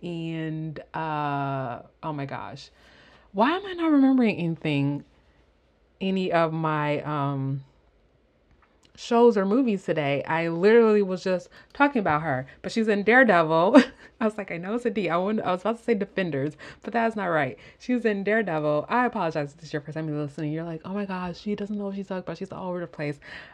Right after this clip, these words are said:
I do know what I'm talking about. This is also a different, um, recording time for me, which is the middle of the day. I normally don't do this, but, like,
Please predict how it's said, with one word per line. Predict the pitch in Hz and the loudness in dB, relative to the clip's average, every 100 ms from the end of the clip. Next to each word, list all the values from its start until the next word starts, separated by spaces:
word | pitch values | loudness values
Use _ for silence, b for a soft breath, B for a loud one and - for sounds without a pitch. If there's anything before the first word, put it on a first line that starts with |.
| _ | _
I | 196 185 | 0 0
do | 170 170 | 0 -2
know | 160 | 0
what | 151 | -2
I'm | 143 | -2
talking | 147 143 151 | -6 -8 -6
about. | 143 135 139 | -4 -4 -4
This | 165 196 | -6 -4
is | 269 | -2
also | 277 180 185 180 | 2 2 2 -2
a | 165 | 0
different, | 156 156 160 147 139 | -4 -4 -4 -4 -6
um, | 143 131 127 127 | -6 -6 -8 -10
recording | 143 139 156 143 147 | -12 -6 -4 -2 -4
time | 175 170 | -6 -8
for | 190 185 | -6 -6
me, | 190 185 | -6 -6
which | 170 151 | -6 -8
is | 147 | -10
the | 147 | -6
middle | 156 151 | -6 -6
of | 147 | -6
the | 147 | -6
day. | 139 139 | -4 -4
I | 147 | -6
normally | 143 143 147 151 | -8 -6 -6 -6
don't | 147 147 | -8 -8
do | 147 | -8
this, | 143 165 - | -8 -10 -10
but, | - 135 139 - B B B _ - 131 _ - | -6 -6 -6 -16 B B B _ -20 -20 _ -14
like, | 135 127 - | -12 -12 -16